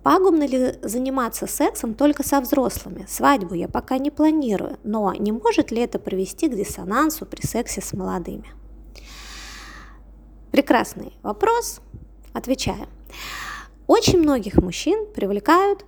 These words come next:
женщины старше. Почему? Потому что с молодыми девушками очень много нужно сделать, чтобы получить секс.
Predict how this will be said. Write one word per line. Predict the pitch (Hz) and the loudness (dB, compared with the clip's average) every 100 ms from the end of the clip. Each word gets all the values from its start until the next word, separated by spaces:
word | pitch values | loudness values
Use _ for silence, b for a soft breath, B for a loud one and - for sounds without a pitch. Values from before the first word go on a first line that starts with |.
| - | -20
женщины | - 214 285 - 269 262 262 - | -6 -4 -4 -4 -6 -8 -12 -14
старше. | - - 190 - - 202 - - - - - - - | -10 -6 -4 -4 -8 -10 -16 -20 -20 -20 -20 -20 -10
Почему? | - - 285 208 170 - - - B B B - | -4 0 0 0 -2 -10 -20 -20 B B B -4
Потому | - 254 453 | 0 2 2
что | - 403 392 - | 2 2 4 2
с | - | -2
молодыми | 247 247 240 330 285 | -4 -2 2 4 4
девушками | 208 202 196 - - 311 403 427 392 - | 2 0 0 -4 -2 2 4 2 0 -4
очень | - 269 392 - 311 | 0 2 4 4 2
много | 277 262 247 262 277 269 277 277 277 262 - | 2 -2 -2 0 0 4 4 6 4 0 -4
нужно | 226 247 277 277 214 190 180 180 | -8 -4 -2 -2 -4 -8 -8 -10
сделать, | 175 196 311 370 | -8 2 6 6
чтобы | 359 220 202 | 2 -4 -6
получить | 208 196 202 254 - | -6 -8 -4 -6 -6
секс. | - - - - | -10 -12 -12 -14